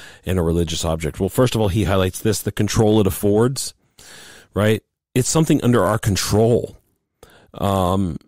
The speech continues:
it can, it can be used by us in order to, what we think, be manipulated to bring us comfort or excitement or whatever. Secondly, he says there's the moral appeal itself. Um,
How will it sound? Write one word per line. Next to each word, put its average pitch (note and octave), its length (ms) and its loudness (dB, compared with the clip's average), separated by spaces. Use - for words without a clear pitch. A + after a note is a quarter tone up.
it - 180 -2
can, G2+ 380 0
it G#2 140 -4
can G#2 180 -2
be F#2 100 -2
used F#2+ 500 2
by A2 220 2
us G2 380 0
in F#2+ 140 -4
order G2 460 2
to, E2+ 540 -2
what F#2+ 240 -2
we A2 160 4
think, F#2+ 380 -4
be G2 160 0
manipulated F#2+ 720 0
to F2 60 -6
bring E2 220 -2
us C#2 140 -6
comfort A2+ 640 0
or - 140 -6
excitement G#2+ 640 -2
or E2+ 100 -2
whatever. D#2+ 520 -4
Secondly, B2+ 400 0
he A2+ 140 2
says G#2+ 240 0
there's G#2 180 2
the G#2 80 0
moral G#2+ 400 2
appeal G2+ 360 -2
itself. - 640 -2
Um, G2+ 720 0